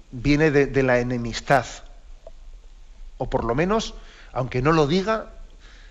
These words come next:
eh, la rechaza cual si así fuese. Y claro, es, es un gran error, ¿no?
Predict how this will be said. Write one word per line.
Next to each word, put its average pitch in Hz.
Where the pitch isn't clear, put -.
eh, 117
la 131
rechaza 165
cual 131
si -
así 156
fuese. 127
Y 85
claro, 107
es, 95
es 110
un 120
gran 113
error, 120
¿no? -